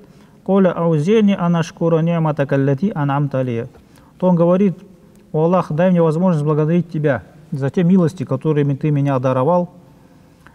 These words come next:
Ва аля валидайя, и те, которые Ты одаровал моим родителям. Ва ан амаля солихан таурдоху, ва аслих ли фи зурияти». И дай мне творить,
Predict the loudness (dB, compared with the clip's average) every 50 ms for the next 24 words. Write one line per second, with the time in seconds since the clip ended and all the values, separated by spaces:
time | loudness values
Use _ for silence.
0 | _ _ _ _ _ _ -2 0 0 0 0 0 0 0 0 0 0 0 -2 -2
1 | -2 -2 0 0 0 -2 -4 -6 -6 -4 -6 -2 -2 -4 -4 -2 -4 -2 -2 -2
2 | -2 -4 -6 -10 -12 -6 -4 -2 -2 -2 -2 -2 -2 -2 -2 -2 -2 -2 -2 -2
3 | -2 -2 0 0 0 0 0 0 -2 -2 -4 -6 -10 -14 -20 -20 -20 _ -20 -20
4 | _ _ _ _ _ _ _ _ _ _ _ _ _ _ _ _ _ _ _ _
5 | _ _ _ _ _ _ _ _ _ _ _ _ _ _ _ _ _ _ _ _
6 | _ _ _ -2 0 0 2 0 2 2 2 2 2 2 2 2 0 -2 -2 -2
7 | 0 0 0 0 0 -2 0 0 0 0 0 0 0 -2 0 0 -2 -4 -4 -6
8 | -8 -8 -6 -4 -4 -4 -2 -2 -2 0 0 -2 -4 -4 -6 -6 -4 -2 -2 0
9 | 0 0 0 -2 -2 -4 -6 -6 -6 -12 -20 -20 -20 _ _ _ _ _ -20 _
10 | -20 _ _ _ _ _ _ _ -4 -2 -2 -2 -4 -4 -4 0 0 2 4 4
11 | 2 2 2 0 0 0 0 -4